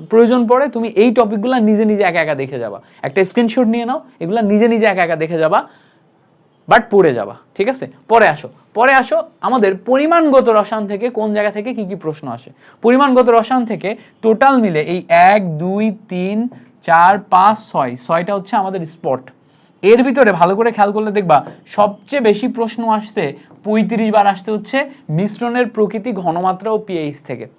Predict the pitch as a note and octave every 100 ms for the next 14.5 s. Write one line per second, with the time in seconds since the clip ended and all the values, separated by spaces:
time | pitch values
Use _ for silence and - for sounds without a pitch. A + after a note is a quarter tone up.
0 | _ _ _ - E3+ F#3 A3 A3+ A3+ G#3+
1 | G#3+ G#3+ G#3+ A#3 A3 A#3 F#3+ F3 F#3 A3+
2 | G#3+ - _ C3+ F#3 F#3+ B3 A#3 A3 A3
3 | A3 A3 G#3 - - F3+ G#3 A#3 A#3+ -
4 | _ - C4+ - C4 C#4+ D#4 D4+ G#3 D3+
5 | B2 - - D#3+ F#3 G#3+ G#3+ G#3+ G3+ G#3+
6 | A3 A3 D#3+ D#3+ F#3 F#3+ G#3 G#3 F#3+ F#3
7 | F3+ F#3 F#3 F#3 F#3+ G3 D3+ C#3+ B2+ B2
8 | G2+ _ _ _ _ _ _ - G3 G#3+
9 | A3 A3 A3+ B3+ A3 - B3 B3+ C4 B3
10 | A#3 G3+ G#3+ A3+ A3 G#3+ A3+ C4+ - _
11 | A#3+ B3+ C4 B3 B3 B3 A#3+ B3+ B3+ B3
12 | C4 C4+ - _ - G#3 C4 C4 C4 C4
13 | D4 D4+ C#4+ B3+ G3 E3 B2+ A2 _ _
14 | _ G#3+ A#3+ C4+